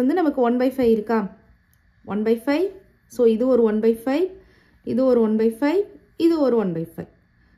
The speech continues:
So, இது மூணையும் நம்ம ஆட் பண்ணோம்னா நமக்கு த்ரீ பை ஃபைவ் கிடைச்சிரும். So, first one ஆன்சர் வந்து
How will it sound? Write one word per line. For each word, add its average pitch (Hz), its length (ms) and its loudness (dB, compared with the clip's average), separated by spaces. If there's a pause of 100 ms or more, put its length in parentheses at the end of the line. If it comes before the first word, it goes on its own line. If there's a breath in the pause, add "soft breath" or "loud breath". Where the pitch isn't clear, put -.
(140)
So, 254 160 -2
இது 233 160 2
மூணையும் 277 400 2
நம்ம 269 180 2
ஆட் 247 180 -6
பண்ணோம்னா 262 360 -2
நமக்கு 285 180 -2
த்ரீ 226 200 -4
பை 202 180 -2
ஃபைவ் 202 180 -6
கிடைச்சிரும். - 360 -14 (160)
So, 285 180 -2 (100)
first 330 340 -2
one 294 360 0
ஆன்சர் 262 380 0
வந்து 226 200 2